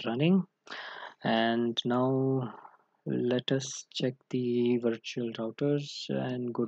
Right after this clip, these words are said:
to more runtime stats. And here we'll see whether the, uh, O S P F routes are, uh, have been advertised. Okay, you can see that, uh, the O S P F routes, uh, have, uh, been propagated.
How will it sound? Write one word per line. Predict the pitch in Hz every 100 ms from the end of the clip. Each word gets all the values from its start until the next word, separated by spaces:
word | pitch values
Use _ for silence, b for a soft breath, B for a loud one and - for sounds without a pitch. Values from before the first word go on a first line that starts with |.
| -
to | 123
more | 117 120
runtime | 117 113 110 113 110
stats. | - 127 156 - - - _ _ - B B B B
And | 120 120
here | 117 160 151
we'll | 147
see | 143 143 143
whether | 127 127 123
the, | 117 123 120 120 - 123
uh, | 113 107 107 107
O | 117
S | 113
P | 120
F | 110
routes | 110 110 - 120
are, | 113
uh, | 110 - -
have | 123 117 -
been | 120
advertised. | 110 135 151 165 175 - - - - - 180
Okay, | 190 185
you | 160
can | 156
see | 151 165
that, | 156 151 156 -
uh, | 143 135 131
the | 131 127 123
O | 120
S | 120
P | - 127
F | - -
routes, | 120 120 - -
uh, | 120
have, | 113 120 - - -
uh, | 120 117 117 - -
been | 120 -
propagated. | 117 147 143 160 156 160 -